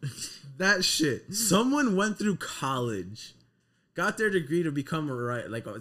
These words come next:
Speaker 2: in some type of magazine, and now there's some poor soul who's reporting on shit like this. <laughs> Like, this, they went through college, like, "I'm gonna be a writer, I'm gonna do something serious."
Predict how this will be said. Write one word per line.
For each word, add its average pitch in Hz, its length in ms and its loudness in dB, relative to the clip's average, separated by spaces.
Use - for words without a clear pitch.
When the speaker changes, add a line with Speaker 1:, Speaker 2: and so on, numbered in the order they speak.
Speaker 2:
in 151 100 -10
some 208 300 0
type 185 160 0
of 165 160 -2
magazine, 123 680 -4
and 165 120 0
now 185 160 4
there's 190 240 2
some 202 260 2
poor 170 300 4
soul 139 500 0
who's 185 180 4
reporting 190 560 6
on 160 160 2
shit 156 300 0
like 117 300 -4
this. 107 520 -4
<laughs> - 840 -20
Like, 175 140 2
this, 370 280 -2
they 196 100 0
went 202 220 0
through 185 100 2
college, 175 320 0
like, 139 120 -2
"I'm 156 80 -2
gonna 151 120 -2
be 151 100 -2
a 135 80 -2
writer, 151 280 -4
I'm 151 60 -4
gonna 147 80 -4
do 143 60 -6
something 147 280 -4
serious." 147 420 -2